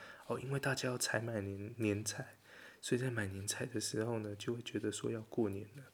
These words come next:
哦，就不应该让，让那个议员被罢免，所以就于心不忍，不会出来罢免他这样子。哦，那我是觉得这理由还蛮奇怪的啦，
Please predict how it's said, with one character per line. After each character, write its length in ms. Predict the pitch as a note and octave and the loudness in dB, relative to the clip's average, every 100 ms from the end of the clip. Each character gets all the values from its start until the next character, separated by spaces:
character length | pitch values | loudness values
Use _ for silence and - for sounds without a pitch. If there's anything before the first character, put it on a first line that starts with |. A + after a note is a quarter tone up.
| - - - - | -18 -18 -18 -8
哦， 180 | A#2+ F#2+ | -6 -4
就 140 | G#2+ | -4
不 200 | G#2 A2+ | 2 2
应 100 | A2 | 2
该 160 | G#2 G#2+ | 2 2
让， 240 | G#2+ G2+ G#2 A#2 | 2 0 -4 0
让 220 | A2+ G#2 | 0 2
那 80 | G#2 | -2
个 240 | G#2 G2+ | -2 0
议 140 | A#2+ A2 | 2 4
员 220 | F#2+ F#2+ | 4 4
被 140 | G#2 | 2
罢 220 | G2+ G2+ | 2 0
免， 80 | G2 - - | -4 -8 -12
所 240 | - - | -6 -2
以 80 | G2+ | -2
就 220 | G2+ G#2+ | 0 0
于 120 | G2+ G2+ | 2 0
心 240 | - G#2+ | 0 -2
不 160 | G#2 G#2 | 2 2
忍， 140 | G2+ - | 2 0
不 100 | C3 | 4
会 120 | G#2 | 4
出 180 | G2+ - | 4 0
来 120 | G2+ | 0
罢 200 | - G#2 G#2+ | 2 -2 -2
免 180 | A2+ A2+ | -8 -6
他 240 | - G#2+ | 0 0
这 160 | G#2 A2 | 0 -4
样 160 | G2+ | -6
子。 160 | G2+ A2+ - - - - - - | -8 -8 -10 -16 -14 -14 -16 -16
哦， 80 | - - | -10 -2
那 100 | B2 | 0
我 160 | G2+ | 2
是 40 | A2 | 4
觉 120 | A2 | 6
得 20 | |
这 200 | G2+ - | 6 4
理 120 | A2+ | 2
由 100 | A2 | 0
还 180 | - G2 | -2 -2
蛮 180 | F#2+ F#2+ | 0 0
奇 160 | - - | 0 0
怪 220 | - F#2+ | 2 2
的 120 | G2+ | 2
啦， 240 | G2+ - | -4 -8